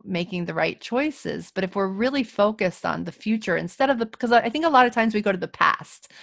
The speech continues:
especially with food, it's like, <gasps> "But, like, that brownie recipe of my grandmother, you know, it's like,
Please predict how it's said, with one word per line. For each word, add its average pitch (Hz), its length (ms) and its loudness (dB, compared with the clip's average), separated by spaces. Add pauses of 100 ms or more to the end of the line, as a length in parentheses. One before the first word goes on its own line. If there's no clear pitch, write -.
(220)
especially 214 480 4
with 180 140 0
food, 190 340 2
it's - 180 -8
like, 147 360 2
<gasps> 254 720 -6
"But, 180 180 0
like, 160 400 -6 (220)
that 160 240 -4
brownie 180 440 2
recipe 170 480 -4
of 160 120 -8
my 170 100 -4
grandmother, 170 800 0
you 175 140 -4
know, 160 240 -2
it's 180 240 -8
like, 180 320 -8